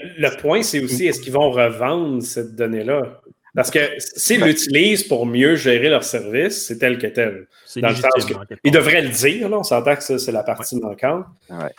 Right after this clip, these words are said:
Speaker 1: Mais est-ce qu'ils vont la revendre pour faire plus d'argent à leurs partenaires,
Speaker 2: Ah,
Speaker 1: à leurs
Speaker 2: ah.
Speaker 1: tiers ?
Speaker 2: Sais-tu quoi ? Pour pour, pour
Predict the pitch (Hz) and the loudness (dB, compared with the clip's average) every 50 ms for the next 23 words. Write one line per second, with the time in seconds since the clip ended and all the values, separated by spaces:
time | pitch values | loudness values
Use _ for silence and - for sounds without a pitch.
0 | _ _ _ 117 120 123 123 - - 131 151 180 185 160 131 123 113 123 127 123 | _ _ _ 0 0 2 2 0 2 2 4 6 6 6 4 4 4 4 4 6
1 | 131 143 156 156 151 135 123 - - 127 120 117 120 110 139 139 131 131 127 113 | 6 4 4 2 0 -2 -4 -2 2 2 2 2 2 0 -2 -4 0 2 2 2
2 | 110 110 113 113 120 127 139 156 165 156 143 123 113 110 107 - - - - 127 | 2 0 -4 -4 -4 -2 -2 0 0 0 2 2 2 2 0 -2 -2 -4 -6 -6
3 | - - - 113 110 110 113 127 139 175 170 - 113 113 113 110 - _ _ - | -4 -4 -4 -4 -2 0 0 2 4 4 4 4 4 4 2 0 -2 _ _ -8
4 | - - 131 120 107 110 120 131 147 160 170 185 190 196 190 190 196 - - _ | -4 0 2 2 4 4 4 6 6 4 4 4 4 2 2 2 0 -4 -6 _
5 | - - - 147 131 - - - - 175 185 214 240 - _ _ _ _ _ - | -12 -4 -2 -2 -2 -2 -6 -2 2 2 4 2 2 -4 _ _ _ _ _ 0
6 | - 139 143 151 151 147 143 - - - - _ _ _ _ _ _ - 95 - | 2 4 6 6 6 4 2 0 -4 -10 -16 _ _ _ _ _ _ -6 -6 -6
7 | - _ - 113 98 | -8 _ -2 -2 -2